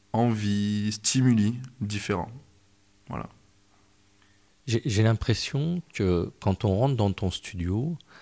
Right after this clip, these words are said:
Speaker 2: euh, ça donne un petit peu cette, euh, cette idée et cette image de, de toi. Alors, il y a, il y a une, une, une immense imprimante, il y a tout un setup pour faire des vidéos, il y a, euh,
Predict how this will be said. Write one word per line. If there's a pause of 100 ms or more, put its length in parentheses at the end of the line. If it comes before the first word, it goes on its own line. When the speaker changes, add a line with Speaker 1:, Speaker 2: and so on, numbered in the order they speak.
(240)
Speaker 2:
euh,
ça
donne
un
petit
peu
cette,
euh,
cette
idée
et
cette
image
de,
de
toi.
Alors,
il
y
a, (640)
il
y
a
une, (120)
une,
une
immense
imprimante,
il
y
a
tout
un
setup (120)
pour
faire
des
vidéos,
il
y
a,
euh,